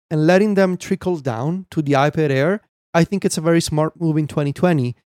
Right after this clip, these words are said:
because you can bring sort of this new vision of computing to more people, right? You don't have to spend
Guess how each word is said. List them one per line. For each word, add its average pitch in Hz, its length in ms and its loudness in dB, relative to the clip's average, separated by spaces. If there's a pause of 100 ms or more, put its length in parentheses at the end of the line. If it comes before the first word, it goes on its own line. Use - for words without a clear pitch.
(140)
because 156 300 4
you 156 100 2
can 156 460 0 (500)
bring 202 500 4 (840)
sort 175 200 2
of 151 60 -8
this 156 160 0
new 190 180 2
vision 160 400 2
of 170 140 -2
computing 165 640 -2 (160)
to 160 120 0
more 151 340 4
people, 123 600 -6
right? 139 240 2 (240)
You 165 100 -4
don't 202 220 2
have 185 300 0
to 156 100 -6
spend 143 500 0